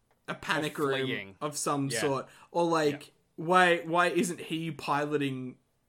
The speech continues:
Speaker 1: the thing? Or why does, why isn't there just, like, waves of, like, drones and shit for him to fight? Like, I don't know, man. Like, this is the technology guy. This is the guy <laughs>
Speaker 2: Yeah.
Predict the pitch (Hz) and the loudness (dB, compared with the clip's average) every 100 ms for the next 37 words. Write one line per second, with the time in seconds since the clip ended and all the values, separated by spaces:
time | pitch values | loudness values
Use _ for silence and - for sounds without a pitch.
0 | - 156 143 139 160 139 127 123 151 151 | -16 -10 -10 -4 -2 -2 -4 -4 2 4
1 | 147 143 139 - - _ _ - 165 175 | 4 4 2 -4 -20 _ _ -8 2 4
2 | 175 170 170 175 180 175 165 165 156 160 | 4 2 0 0 2 0 -2 0 0 0
3 | 147 - 151 135 127 - - _ _ _ | -2 -2 0 0 -2 -10 -20 _ _ _
4 | - 156 156 156 156 151 147 139 143 135 | -14 -4 0 2 2 0 2 2 0 -2
5 | 127 127 - _ _ _ - 143 151 143 | -2 -6 -18 _ _ _ -14 -2 2 2
6 | 135 135 135 127 - 139 - - 127 123 | 2 -2 -6 -6 -4 -4 -4 -6 -6 -6
7 | 123 131 113 147 151 175 - 226 247 202 | -6 -6 -6 -6 -8 -8 0 4 6 6
8 | 156 170 185 190 190 180 170 - - 240 | 4 4 4 0 0 -2 -4 -8 -4 0
9 | 302 285 220 220 226 220 208 196 196 185 | 0 0 0 0 -2 0 0 2 0 -2
10 | 175 156 127 117 - 190 156 233 262 294 | -2 0 0 -2 -10 -16 -4 -2 0 0
11 | 277 285 240 247 202 151 - - - - | -4 0 6 8 8 6 0 -6 -10 -10
12 | - 1047 - _ - 1047 131 123 | -14 -16 -20 _ -20 -18 -8 -6